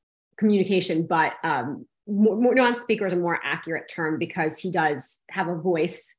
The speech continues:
It just comes forth differently than the typical person. And I would say this book is a culmination of my journey as a parent, because I began spiritual study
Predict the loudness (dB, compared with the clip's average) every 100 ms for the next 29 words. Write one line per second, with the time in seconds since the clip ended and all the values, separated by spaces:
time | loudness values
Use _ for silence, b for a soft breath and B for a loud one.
0 | -8 -4 -4 -6 -10 -14 -20 _ _ -2
1 | -2 -2 -4 -4 -4 -6 -10 -10 -8 -8
2 | -6 -6 -6 B B B B -2 0 2
3 | 0 -2 -4 -6 -6 -6 -8 -8 -8 -6
4 | -8 -6 -8 -10 b b b _ 0 4
5 | 4 2 0 -4 -10 _ _ 2 4 6
6 | 4 4 0 -8 _ _ _ _ _ _
7 | _ _ -2 -2 0 -2 -2 0 -2 0
8 | -4 -2 2 4 4 2 2 2 0 -2
9 | -12 _ -4 0 4 4 2 0 0 0
10 | -2 -6 -2 0 0 -4 -10 -2 0 0
11 | -2 0 2 2 0 -2 _ _ _ _
12 | _ -4 -2 2 2 2 2 -2 -8 _
13 | -18 -4 -2 -2 -6 -2 0 -2 -4